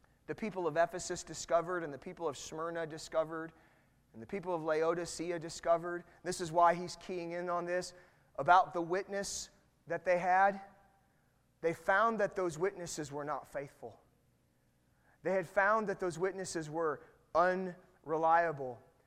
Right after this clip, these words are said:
Remember when I was pastoring, I had a, a staff member, an assistant, and, uh, wanted to get him a nice pair of Johnson and Murphy Meltons or cap toe.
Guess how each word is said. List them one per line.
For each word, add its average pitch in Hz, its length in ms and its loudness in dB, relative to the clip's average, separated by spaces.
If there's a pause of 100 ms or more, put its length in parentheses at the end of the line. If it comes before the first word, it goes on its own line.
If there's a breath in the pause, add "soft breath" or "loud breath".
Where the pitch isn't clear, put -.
(120)
Remember 190 320 0
when 185 100 2
I 180 120 4
was 170 120 2
pastoring, 180 600 0
I 156 60 0
had 165 200 10
a, 147 160 4 (240 loud breath)
a 143 80 -6
staff 180 440 8
member, 175 340 0
an 165 80 -2
assistant, 170 500 -4 (400 soft breath)
and, 156 320 2
uh, 156 280 10
wanted 185 340 4
to 175 80 0
get 180 220 2
him 180 180 0
a 160 40 0
nice 175 380 4
pair 185 320 4
of 147 100 0
Johnson 185 460 2
and 165 100 -4
Murphy 180 360 -4
Meltons 175 520 4
or 151 100 0
cap 190 380 6
toe. 175 360 4